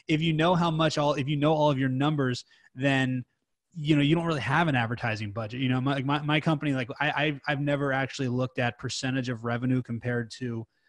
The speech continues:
um, my marketing budget, because if your marketing, if your marketing actually works and you're act-, and you actually are paying attention to your numbers,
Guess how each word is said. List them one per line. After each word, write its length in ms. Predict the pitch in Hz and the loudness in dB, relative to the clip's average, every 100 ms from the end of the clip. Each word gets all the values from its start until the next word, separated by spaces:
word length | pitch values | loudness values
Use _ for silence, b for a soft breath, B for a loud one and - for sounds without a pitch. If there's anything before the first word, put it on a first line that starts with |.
| _ - | _ -6
um, 460 | 120 113 110 107 110 | -2 -2 -2 -6 -6
my 100 | 127 | -4
marketing 420 | 123 151 202 170 | 0 2 2 2
budget, 340 | 120 120 120 - | 2 -2 -2 -6
because 420 | 139 143 135 123 b b | -4 0 0 -2 b b
if 100 | 156 | -4
your 120 | 147 147 | -2 -2
marketing, 560 | 139 170 185 170 143 | 0 0 0 -2 -4
if 140 | - 135 | -6 -6
your 100 | 151 | -4
marketing 440 | 135 156 180 151 | -2 -2 -2 0
actually 340 | 135 127 131 117 | -2 -4 -6 -4
works 480 | 139 226 151 - | 2 4 4 0
and 80 | 135 | -4
you're 100 | 131 | -2
act-, 220 | 139 143 - | -2 -4 -2
and 80 | |
you 80 | 147 | 0
actually 300 | 147 156 147 | 0 0 -4
are 40 | 123 | -6
paying 300 | - 147 139 | 0 0 0
attention 400 | - 135 131 117 | -2 -2 -2 -6
to 60 | |
your 100 | 120 | -4
numbers, 560 | 117 131 156 123 113 | -2 0 0 -2 -4